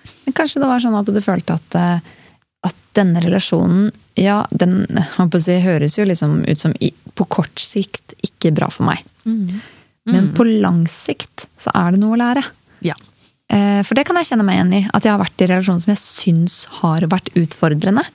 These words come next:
Speaker 2: Mm.
Speaker 1: Men så har jeg forstått bare at dette her er bra for meg.
Speaker 2: Ja.
Speaker 1: For det er på et eller annet plan så er det noe jeg skal lære i det her.
Speaker 2: Mm.
Speaker 1: Eh, og,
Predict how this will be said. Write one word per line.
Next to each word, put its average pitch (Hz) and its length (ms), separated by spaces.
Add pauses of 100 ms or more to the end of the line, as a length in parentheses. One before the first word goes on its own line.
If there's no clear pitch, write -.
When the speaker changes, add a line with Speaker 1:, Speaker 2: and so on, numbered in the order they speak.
Speaker 2:
Mm. 175 400 (240)
Speaker 1:
Men 196 280
så - 120
har 202 140
jeg - 20
forstått - 880 (120)
bare 202 260
at 196 120
dette 208 220
her 196 220 (100)
er 202 220
bra 226 240
for - 180
meg. 349 100 (220)
Speaker 2:
Ja. - 380
Speaker 1:
For - 80
det - 140
er - 20
på - 140
et - 100 (100)
eller 240 120
annet 240 160
plan 269 220
så - 260
er 196 160
det 208 80
noe 208 160
jeg 190 80
skal 214 180
lære 185 320
i 170 40
det 180 120
her. 277 180 (140)
Speaker 2:
Mm. 233 140
Speaker 1:
Eh, 214 240
og, - 160